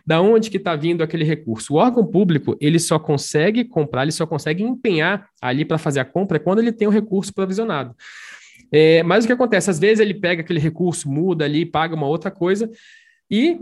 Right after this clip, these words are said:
você tem que analisar. É a mesma coisa quando você vai fazer uma venda no mercado que eu chamo mercado tradicional, quando você vai vender pra uma pessoa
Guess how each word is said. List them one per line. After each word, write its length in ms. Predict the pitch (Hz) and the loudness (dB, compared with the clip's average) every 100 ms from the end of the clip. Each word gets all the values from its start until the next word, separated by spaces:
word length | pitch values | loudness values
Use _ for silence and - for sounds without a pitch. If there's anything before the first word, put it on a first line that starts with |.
| - | -6
você 180 | 226 226 | -4 -2
tem 140 | 208 | -2
que 80 | 208 | -2
analisar. 480 | 214 247 170 127 - _ _ | -2 0 0 -2 -10 _ _
É 80 | 165 | -2
a 20 | |
mesma 300 | 214 311 311 | 0 2 0
coisa 360 | 294 202 214 151 | 0 2 2 0
quando 280 | 180 185 | -2 -2
você 320 | 185 190 190 170 | 0 0 0 0
vai 340 | 147 151 185 | 2 2 0
fazer 260 | - 170 170 | -2 -4 -2
uma 160 | 180 | -4
venda 300 | 143 143 170 | -4 -6 -4
no 100 | 165 | -4
mercado 440 | 165 156 - 139 156 | -4 -6 -4 -4 -2
que 80 | |
eu 40 | 156 | -6
chamo 220 | - 156 | -2 -2
mercado 380 | 151 - - 139 | -2 -2 -2 -2
tradicional, 640 | 147 143 170 160 131 113 _ | -2 -2 0 2 2 -2 _
quando 160 | 131 131 | -2 0
você 180 | 139 | -2
vai 160 | 143 147 | -2 0
vender 240 | 151 139 | 0 0
pra 140 | 147 147 | -2 -4
uma 100 | 143 | -6
pessoa 480 | 147 - 147 135 | -6 -4 0 0